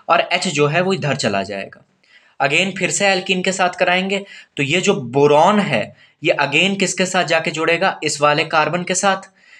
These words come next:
इस वाले कार्बन के साथ जुड़ेगा और एक एच इसमें इस वाले कार्बन के साथ जुड़ जाएगा। तो यहाँ पे ये दो यूनिट्स मिल गई।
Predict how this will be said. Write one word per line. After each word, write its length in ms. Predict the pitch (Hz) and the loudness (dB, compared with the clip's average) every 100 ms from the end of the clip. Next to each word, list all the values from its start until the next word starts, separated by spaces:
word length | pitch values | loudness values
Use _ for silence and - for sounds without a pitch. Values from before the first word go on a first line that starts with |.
| _ - | _ -6
इस 160 | 151 | 0
वाले 220 | 160 165 175 | 2 2 2
कार्बन 340 | 170 156 170 | 0 0 -4
के 80 | - | -2
साथ 180 | 180 147 | -2 -2
जुड़ेगा 420 | 160 170 175 190 | 0 0 2 4
और 240 | 165 180 170 | 2 0 0
एक 280 | 190 208 - | 0 0 -2
एच 180 | 156 - | -2 -2
इसमें 280 | 160 - 180 | -6 -4 -4
इस 180 | 147 139 | -4 0
वाले 260 | 139 143 185 - _ _ _ | 2 2 0 -4 _ _ _
कार्बन 340 | 143 127 127 131 | 0 0 0 -2
के 100 | 135 | 0
साथ 340 | 156 208 - _ _ _ | 0 0 -4 _ _ _
जुड़ 200 | 127 135 | 0 0
जाएगा। 440 | 113 107 101 110 113 _ - _ - | 2 0 -2 -8 -10 _ -20 _ -8
तो 60 | |
यहाँ 280 | 135 135 160 | -2 2 2
पे 120 | 160 190 | 2 0
ये 140 | 180 | 0
दो 160 | 147 151 | 2 2
यूनिट्स 440 | 147 147 147 147 | 2 0 -2 -2
मिल 120 | 139 | -4
गई। 200 | 131 135 | -2 -6